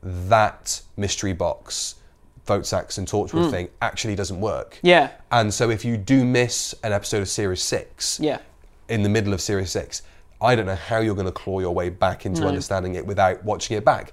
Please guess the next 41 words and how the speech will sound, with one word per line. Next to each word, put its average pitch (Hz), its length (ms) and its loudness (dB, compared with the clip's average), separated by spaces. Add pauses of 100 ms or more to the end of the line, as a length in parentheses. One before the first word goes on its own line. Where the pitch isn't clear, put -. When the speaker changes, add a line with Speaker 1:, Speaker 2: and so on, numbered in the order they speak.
Speaker 2:
Yeah. 151 260 2
Speaker 1:
And 151 180 2
most 170 240 6
people 165 300 0
don't 123 340 4
have 113 200 -4
the 107 80 -6
time 104 520 -2
or 110 120 0
the 110 120 2
energy 104 440 -2 (180)
or 117 160 -2
care 160 380 2
enough 127 240 0
about 110 220 2
Doctor 107 260 -4
Who 98 240 -2
to 107 100 -8
go, 98 340 0 (340)
"I'll 113 100 4
watch 110 220 0
that 107 120 -2
on 101 100 -4
repeat," 92 340 -6
or, 101 260 -2 (160)
"Should - 140 -6
we 113 60 2
watch - 180 -2
that 120 60 -2
on 104 100 -6
catch-up - 180 -4
Speaker 2:
Yeah. 170 200 6
Speaker 1:
tonight?" 85 360 -6
Speaker 2:
And 160 120 4
I 202 40 10
Speaker 1:
I - 40 8
Speaker 2:
still 208 160 10
Speaker 1:
don't 151 160 8
Speaker 2:
don't - 20 0
Speaker 1:
think 143 140 2
people 143 40 -2